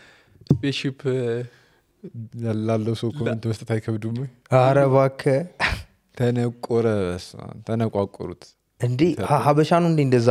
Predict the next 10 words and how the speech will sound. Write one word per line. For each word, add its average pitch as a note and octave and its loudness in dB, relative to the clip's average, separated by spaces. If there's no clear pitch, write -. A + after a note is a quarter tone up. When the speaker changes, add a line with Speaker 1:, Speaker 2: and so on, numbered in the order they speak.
Speaker 3:
ብሎ? G#2+ 2
Speaker 1:
አዎ። C3+ 2
Speaker 2:
አዎ። F2 -4
Speaker 3:
አ፣ - -10
አይ B2+ -2
ሚን E3 2
ሁለቱም D#3 2
እኮ D#3 -4
ልክ E3+ -4
ናቸው። D#2+ -6